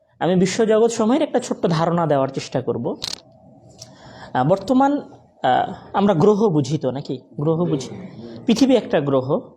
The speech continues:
চাঁদ একটা গ্রহ, মঙ্গল একটা গ্রহ, সূর্য একটা গ্রহ। তো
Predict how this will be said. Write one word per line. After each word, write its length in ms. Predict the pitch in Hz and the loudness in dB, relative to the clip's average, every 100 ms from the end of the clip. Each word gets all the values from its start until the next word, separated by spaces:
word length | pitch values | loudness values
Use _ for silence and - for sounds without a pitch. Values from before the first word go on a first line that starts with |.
| _ - - | _ -18 -8
চাঁদ 340 | - 139 143 143 | -2 0 2 0
একটা 260 | 127 143 | -2 -4
গ্রহ, 420 | 123 127 123 139 254 - _ _ - - - | -2 -2 -2 -4 -12 -16 _ _ -20 -20 -4
মঙ্গল 460 | 143 151 156 160 156 | 0 2 2 2 2
একটা 280 | 135 - 131 | 0 -4 -2
গ্রহ, 340 | 127 120 147 | -2 -2 -4
সূর্য 420 | - 170 147 139 | -4 -2 0 2
একটা 340 | 143 120 - 123 | 0 0 -4 -4
গ্রহ। 380 | 127 120 139 269 _ _ _ _ _ _ _ _ | -2 -2 -4 -8 _ _ _ _ _ _ _ _
তো 380 | 127 127 123 | 2 2 2